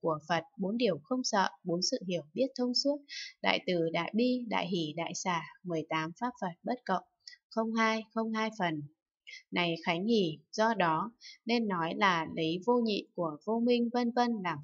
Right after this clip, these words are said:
phương tiện, vô sanh của vô minh vân vân làm phương tiện, vô sở đắc của vô minh vân vân làm phương tiện, hồi hướng trí nhất thiết trí, tu tập mười lực của Phật, bốn điều không sợ, bốn sự hiểu biết thông suốt,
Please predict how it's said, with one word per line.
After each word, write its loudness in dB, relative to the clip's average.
phương 0
tiện, 0
vô 2
sanh 2
của -2
vô 2
minh 4
vân 2
vân 4
làm -2
phương 0
tiện, 0
vô 4
sở 2
đắc 0
của -2
vô 2
minh 4
vân 2
vân 2
làm -2
phương 0
tiện, 0
hồi 4
hướng 0
trí -2
nhất -4
thiết 4
trí, -2
tu 2
tập 0
mười 0
lực 2
của 0
Phật, -2
bốn -2
điều 0
không -2
sợ, 0
bốn -2
sự -2
hiểu 0
biết 2
thông 0
suốt, 2